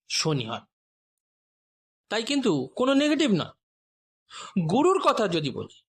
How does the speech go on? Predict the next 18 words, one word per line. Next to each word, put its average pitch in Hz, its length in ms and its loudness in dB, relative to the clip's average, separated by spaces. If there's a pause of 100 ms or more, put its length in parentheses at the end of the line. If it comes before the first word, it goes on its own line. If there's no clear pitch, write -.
(240)
আপনার 156 340 -2
ষষ্ঠ - 360 -4 (420)
এবং 180 160 0 (140)
নবম 160 360 0
ভাবের 196 300 0
স্বামী, 131 260 -6 (960)
তিনি 262 280 2
আপনার 269 280 0
রাশি 214 260 -2
থেকে 247 240 -2 (320)
দ্বাদশে 165 580 -2 (180)
এবং 165 180 0 (120)
বুধের 196 340 2 (380)
মিথুন 196 440 2
রাশিতে 180 340 -2
রয়েছেন। 156 360 -2 (580)
ভালোই 277 340 2
আছেন, 311 200 0